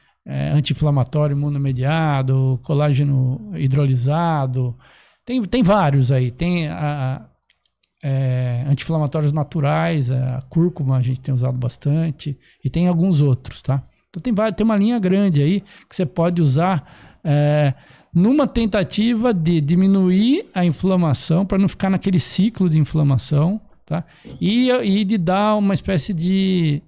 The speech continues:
é, de, de, de, de dar substratos pra cartilagem pra ver se ela fica mais viçosa.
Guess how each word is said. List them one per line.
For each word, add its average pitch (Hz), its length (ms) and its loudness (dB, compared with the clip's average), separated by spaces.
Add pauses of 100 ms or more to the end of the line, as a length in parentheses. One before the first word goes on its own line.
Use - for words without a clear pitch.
é, 143 460 0 (320)
de, 156 180 0
de, 190 260 -2
de, 180 540 0
de 160 160 -2
dar 190 200 0
substratos 190 680 -2
pra 180 140 -4
cartilagem 170 640 -4
pra 180 160 -2
ver 156 140 -2
se - 160 -6
ela 175 320 -4 (340)
fica 196 260 -4
mais 196 240 2
viçosa. 135 680 0